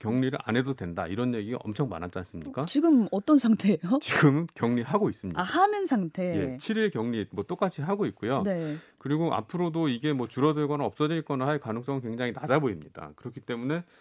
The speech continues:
Speaker 1: 확진이 된다면, 어, 칠 일 격리해야 되는구나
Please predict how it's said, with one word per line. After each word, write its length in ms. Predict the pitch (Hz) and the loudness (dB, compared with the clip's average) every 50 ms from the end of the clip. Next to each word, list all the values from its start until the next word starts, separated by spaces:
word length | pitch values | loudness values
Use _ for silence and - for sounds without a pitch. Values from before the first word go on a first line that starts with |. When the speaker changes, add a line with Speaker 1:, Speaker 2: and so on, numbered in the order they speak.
| _ _ _ | _ _ _
Speaker 1:
확진이 360 | - 190 190 - 208 196 185 | -14 -12 -8 -6 -6 -6 -6
된다면, 520 | 147 131 110 107 110 107 120 147 170 175 - | -6 -8 -8 -6 -6 -4 -4 -6 -8 -8 -8
어, 160 | - 107 107 104 | -8 -8 -8 -8
칠 180 | - - 208 202 | -6 -6 -4 -2
일 100 | 208 190 | -2 -2
격리해야 440 | - 120 120 120 123 131 160 185 175 | -4 -6 -8 -6 -4 -4 -4 -4 -4
되는구나 600 | 165 156 139 123 95 95 92 92 110 110 92 | -4 -4 -6 -6 -6 -8 -6 -4 -4 -4 -6